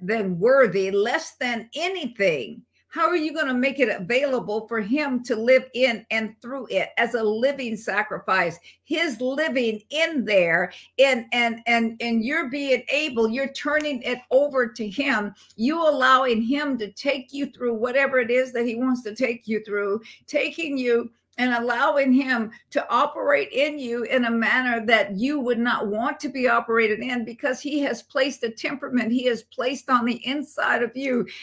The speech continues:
everything that you need to have to go through the trials, to pick up your cross and to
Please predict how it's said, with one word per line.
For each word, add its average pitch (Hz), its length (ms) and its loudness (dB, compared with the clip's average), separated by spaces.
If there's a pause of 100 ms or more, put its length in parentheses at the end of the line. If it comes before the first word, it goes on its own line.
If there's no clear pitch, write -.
(120)
everything 311 800 2
that 233 200 -4
you 277 160 -2
need 262 480 -2 (320)
to 254 140 4
have 254 500 2
to 226 140 -2
go 262 300 2 (100)
through 277 260 -2
the 233 120 -2
trials, 240 520 2
to 196 120 -8
pick 302 280 -4
up 302 200 0
your 262 120 0
cross 240 480 -4
and 240 240 -2
to 214 180 -6